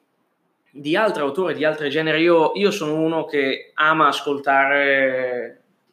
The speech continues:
in silenzio la musica che mi piace. Quindi ho sempre visto i concerti eccessivamente affollati come, come un,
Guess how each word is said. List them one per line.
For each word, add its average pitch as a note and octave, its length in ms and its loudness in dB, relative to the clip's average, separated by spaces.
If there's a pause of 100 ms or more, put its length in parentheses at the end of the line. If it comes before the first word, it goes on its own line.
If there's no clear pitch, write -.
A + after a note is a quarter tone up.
(720)
in - 200 -4
silenzio C#3+ 880 -2 (300)
la D3 120 -6
musica B2 340 -8
che A2 120 -12
mi G#2+ 100 -12
piace. G#2+ 400 -8
Quindi D3+ 380 -4 (160)
ho - 100 -8
sempre F3+ 240 -4
visto E3+ 240 2
i D3+ 60 -2
concerti D#3 440 -2
eccessivamente C#3+ 600 -4
affollati C#3 680 -2
come, B2 580 -8 (1300)
come D3 300 -2
un, C#3 760 -4